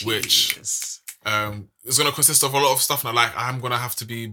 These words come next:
Speaker 1: more busier than I was before. Like, I'm gonna have to, you know?
Speaker 2: Basically, just gonna have to cram shit in,
Speaker 1: Yeah,
Speaker 2: basically.
Speaker 1: and I was thinking, "Do I wanna do this?" But I'm like, "Nah."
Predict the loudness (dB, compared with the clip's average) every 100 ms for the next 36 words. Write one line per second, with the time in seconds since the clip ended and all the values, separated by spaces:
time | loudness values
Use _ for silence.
0 | -12 -8 -8 -6 -8 -6 -8 -8 -8 -10
1 | -8 -8 -8 -8 -8 -8 -12 -10 -8 -10
2 | -14 _ _ _ _ _ _ _ -10 -10
3 | -16 -8 -4 -2 -4 -10 -6 4 6 8
4 | 4 6 6 4 -2 2 2 2 -6 -10
5 | -2 -2 -2 -10 -10 -2 -2 -2 -6 -4
6 | -2 -2 -2 -6 -8 -6 -6 -6 -8 -8
7 | -8 -8 -6 -6 -6 -8 -8 -8 -12